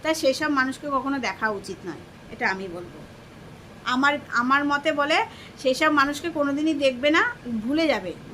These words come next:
দেখার দরকার নেই। বলবে, "যখন আমি তোমার জন্য কিছু করিনি, তাহলে দেখার প্রয়োজন পড়ে না।" কি? সামান্য একটা টিপস বলি, ছোট একটা টিপস,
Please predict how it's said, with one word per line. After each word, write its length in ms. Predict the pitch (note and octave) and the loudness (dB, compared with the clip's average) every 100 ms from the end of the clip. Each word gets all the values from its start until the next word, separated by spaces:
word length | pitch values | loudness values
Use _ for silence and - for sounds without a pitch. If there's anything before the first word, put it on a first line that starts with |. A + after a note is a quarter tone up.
| G#3 | -2
দেখার 300 | A#3+ C#4 B3+ | 0 0 0
দরকার 340 | A3+ G3+ G#3+ | -2 -4 -4
নেই। 140 | F#3+ C#3+ - - - - - - - - - A3 | -6 -8 -12 -18 -16 -16 -18 -20 -20 -14 -8 -2
বলবে, 320 | B3+ B3+ D#4 D#4+ A#3+ | -2 0 0 -2 -4
"যখন 280 | B3+ C#4 D4+ | -2 0 2
আমি 220 | C#4+ D#4 | 2 2
তোমার 260 | D4+ C#4+ C#4 | 2 2 2
জন্য 180 | D#4 D#4+ | 0 0
কিছু 240 | D#4+ E4 C#4+ | 0 -2 0
করিনি, 440 | C#4 D#4 E4+ G#4 | 2 2 0 0
তাহলে 300 | D#4+ D4 D4 | 2 2 2
দেখার 320 | C#4 C4 C#4+ C#4+ | 2 0 0 -2
প্রয়োজন 420 | C#4 C#4+ D4+ D4+ | -2 -2 -2 0
পড়ে 200 | D#4 D4 | 2 2
না।" 180 | C4+ C#3 - - - - - - - - D4 | 0 -4 -10 -20 -20 -20 -20 -20 -20 -14 -8
কি? 200 | C4 E3 - - - - - - - - - - - - - - - - - - - - - - - - - - - - - - - - - - | -6 -6 -12 -18 -20 -20 -20 -20 -20 -20 -20 -20 -20 -20 -20 -20 -20 -20 -20 -20 -20 -20 -20 -20 -20 -20 -20 -20 -20 -20 -20 -20 -20 -20 -18 -2
সামান্য 360 | C4+ D4 D#4+ | 2 4 4
একটা 160 | E4 F4+ - | 4 -2 -2
টিপস 320 | C#4+ C4 A#3+ | -2 -2 -4
বলি, 320 | A3 F3+ E3 - | -4 -4 -4 -4
ছোট 280 | C4 B3 C#4+ | -4 -2 0
একটা 320 | C4+ - A#3 G#3 | 0 -2 -8 -6
টিপস, 400 | F3 D#3+ - | -8 -8 -12